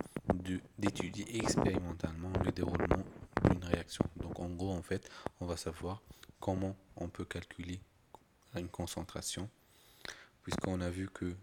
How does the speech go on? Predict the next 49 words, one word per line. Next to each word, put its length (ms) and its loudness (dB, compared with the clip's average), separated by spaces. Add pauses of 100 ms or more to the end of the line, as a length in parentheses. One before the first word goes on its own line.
la 100 0
loi 160 4
de 100 -2
vitesse 460 -2
qui 240 4
est 180 -6
égale 200 -4
à 80 -4
V 220 -4
est 100 -6
égale 180 -2
à 20 -6
moins 420 -2
un 40 -8
sur 240 -6
alpha 380 -4 (880)
D 160 -2
deux 180 -2
A 140 -4
sur 200 -8
D 140 -8
T, 320 -4 (760)
toujours 440 0
on 120 -4
a 60 -4
l'expression 480 -6
de 80 -2
la 100 -4
concentration 720 -4
qui 220 -8
apparaît 420 -6 (240)
dans 140 -6
la 80 -4
loi 140 -4
de 140 -10
vitesse, 440 -8 (260)
puisque 220 -10
la 160 -4
loi 140 -2
de 80 -6
vitesse, 260 -2
par 220 0
définition, 520 -6
en 40 -2
fait, 200 -6
c'est 200 -6
une 100 -2
équation 460 -2
mathématique 720 -4